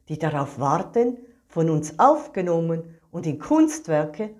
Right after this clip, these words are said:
umgewandelt zu werden. Ich hoffe,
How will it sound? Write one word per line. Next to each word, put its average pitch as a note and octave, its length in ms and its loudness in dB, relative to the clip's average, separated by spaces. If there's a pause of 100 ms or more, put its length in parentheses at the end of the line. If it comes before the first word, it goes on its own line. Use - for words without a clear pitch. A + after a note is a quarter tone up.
(160)
umgewandelt G3 1000 -2
zu D4+ 160 -8
werden. C3+ 520 -6 (1900)
Ich - 240 -4
hoffe, B3+ 520 4